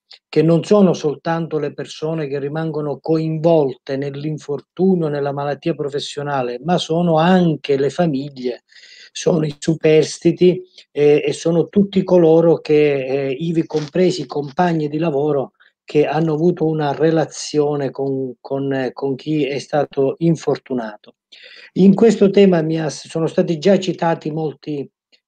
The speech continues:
eh, molte cose che abbiamo anche detto, io personalmente <laughs> li ho scritti anche da molti anni, e, e, e però, eh, sarebbe forse il momento che qualcuno ci ascoltasse in questo.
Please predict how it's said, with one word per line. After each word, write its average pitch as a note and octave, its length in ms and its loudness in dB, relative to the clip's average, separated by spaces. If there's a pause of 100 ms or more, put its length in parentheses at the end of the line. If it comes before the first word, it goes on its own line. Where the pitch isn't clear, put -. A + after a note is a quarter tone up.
eh, C#3+ 140 -6
molte D#3 380 0
cose F3+ 460 4
che C#3 100 -6
abbiamo D#3 300 -4
anche D#3+ 280 -4
detto, D3+ 520 -2
io D3+ 220 -4
personalmente C#3+ 800 -6
<laughs> - 20 -2
li D3+ 80 -6
ho C#3+ 60 -2
scritti D#3+ 480 -4
anche D3 220 -6
da C#3 100 -4
molti D3 380 -2
anni, C#3 400 -2 (440)
e, D#3 140 -2
e, D#3 540 4 (440)
e E3+ 140 -2
però, E3 840 2
eh, D3 40 -4
sarebbe F3 580 2
forse E3 460 0
il D3+ 100 -6
momento D#3 500 -4
che C#3+ 100 -2
qualcuno D3 460 -6
ci C#3 160 -10
ascoltasse - 920 -10 (360)
in D3 200 -8
questo. A#2+ 640 -8